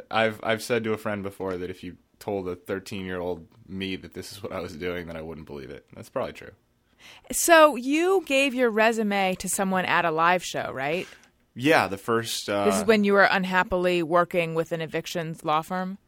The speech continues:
Speaker 1: Correct. Uh, yeah, I went to the first ever live show, which was at the Irvine Improv. First ever live, uh, podcast. And, uh,
Speaker 2: That was with Teresa, my predecessor, right?
Speaker 1: Yes.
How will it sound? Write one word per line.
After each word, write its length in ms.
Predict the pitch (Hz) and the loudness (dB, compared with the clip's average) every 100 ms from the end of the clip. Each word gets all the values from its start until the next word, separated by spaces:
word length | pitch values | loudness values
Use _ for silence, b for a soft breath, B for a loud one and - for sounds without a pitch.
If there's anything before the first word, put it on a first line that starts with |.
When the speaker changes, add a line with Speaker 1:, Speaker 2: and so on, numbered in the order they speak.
| _ | _
Speaker 1:
Correct. 680 | - 98 104 82 - - - _ _ | -6 0 0 0 -8 -18 -18 _ _
Uh, 520 | 85 85 85 85 85 - b b b b _ - | -4 -2 -2 -4 -6 -10 b b b b _ 2
yeah, 200 | 147 - - | 2 2 0
I 80 | 107 | 4
went 160 | 113 | 4
to 60 | 113 | 4
the 80 | 110 | 2
first 280 | 120 110 117 | 2 2 2
ever 140 | 110 | 2
live 240 | 110 107 | 4 2
show, 160 | - 87 | 0 -4
which 180 | 87 - | -4 -8
was 100 | 87 | -10
at 120 | 87 | -6
the 100 | 90 | -4
Irvine 240 | 92 95 90 | -2 -2 -4
Improv. 340 | 85 73 82 - | -6 -8 -10 -16
First 320 | - 98 92 | -8 -6 -2
ever 160 | 95 90 | -2 0
live, 460 | 90 87 87 80 - | 0 0 -2 -8 -8
uh, 280 | 82 82 82 | -4 -2 -4
podcast. 800 | - 90 87 73 80 - - - | -4 -4 -4 -6 -8 -10 -16 -12
And, 420 | 82 82 82 170 | -10 -10 -10 -8
uh, 80 | 82 | 2
Speaker 2:
That 180 | 214 214 | 4 4
was 120 | 196 | 0
with 140 | 185 | -4
Teresa, 600 | - 190 185 180 123 - - | -6 -4 -4 -4 -8 -10 -10
my 180 | 156 147 | -8 -6
predecessor, 580 | 165 147 - 101 85 | -6 -8 -8 -12 -10
right? 300 | 95 139 151 - _ _ | -8 -6 -8 -10 _ _
Speaker 1:
Yes. 800 | 87 92 95 82 - - - | -14 -6 -2 -2 -4 -14 -18